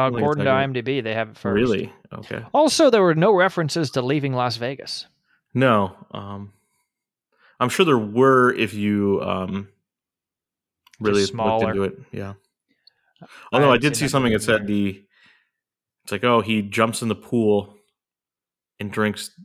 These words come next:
Speaker 1: the beer.
Speaker 2: Oh, you know what? He, that probably
Speaker 1: I was
Speaker 2: is.
Speaker 1: like, that was in there. So, yeah, there was.
Speaker 2: Yeah.
Speaker 1: Um, so there's probably a lot of little things you miss out on.
Speaker 2: Yeah, that'd be a fun one to go back and look at the trivia as it gets added on
Speaker 1: Mm-hmm.
Speaker 2: I M D B.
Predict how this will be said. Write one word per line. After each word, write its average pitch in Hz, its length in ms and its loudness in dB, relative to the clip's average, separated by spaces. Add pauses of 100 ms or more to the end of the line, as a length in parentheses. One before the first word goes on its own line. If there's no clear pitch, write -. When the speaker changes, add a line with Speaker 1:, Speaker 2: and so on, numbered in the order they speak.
(200)
Speaker 1:
the 104 100 -16
beer. 101 500 -4 (140)
Speaker 2:
Oh, 165 1000 2
you 123 120 0
know 143 160 0
what? 139 200 0
He, 135 100 -2 (100)
that 127 160 -6
probably 120 520 -2
Speaker 1:
I 123 100 0
was 95 140 -2
Speaker 2:
is. - 80 -6
Speaker 1:
like, 95 60 -2
that 92 60 -4
was 95 140 -6
in 95 140 -10
there. 101 300 -16
So, - 260 -20
yeah, 95 140 -10
there 92 120 -12
was. 95 180 -8
Speaker 2:
Yeah. 123 280 -4 (960)
Speaker 1:
Um, 101 340 -18 (300)
so - 120 -4
there's 139 100 0
probably 131 160 4
a 113 40 2
lot 110 140 4
of 104 40 0
little 104 140 2
things 101 260 -2
you 95 60 -4
miss 95 240 -2
out 95 220 0
on. 95 220 -4 (720)
Speaker 2:
Yeah, 123 320 0
that'd 143 160 0
be 175 80 2
a 151 60 2
fun 139 260 -2
one 131 120 -2
to 127 40 -2
go 123 120 -2
back 120 220 0
and 120 100 -8
look 117 120 -10
at 113 60 -12
the 107 80 -12
trivia 117 440 -4
as 110 220 -4
it 113 60 -12
gets 113 240 -12
added 113 340 -6
on 110 140 -6
Speaker 1:
Mm-hmm. 110 100 -6
Speaker 2:
I 110 60 -6
M 110 80 -12
D 107 80 -14
B. 107 200 -12